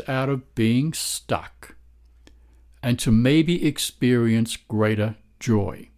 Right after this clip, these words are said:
And I have said this before. The universe is always pushing joy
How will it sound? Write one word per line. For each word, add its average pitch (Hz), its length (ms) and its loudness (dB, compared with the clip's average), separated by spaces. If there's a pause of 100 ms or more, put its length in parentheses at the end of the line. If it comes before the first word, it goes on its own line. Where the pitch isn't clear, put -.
(460)
And 104 140 -2
I 95 100 -2
have 90 160 -4
said 139 440 -2
this 127 220 0
before. - 520 -8 (1200)
The 117 100 0
universe 175 680 4
is 110 120 -4
always 151 520 2
pushing 131 520 -4
joy 104 520 -2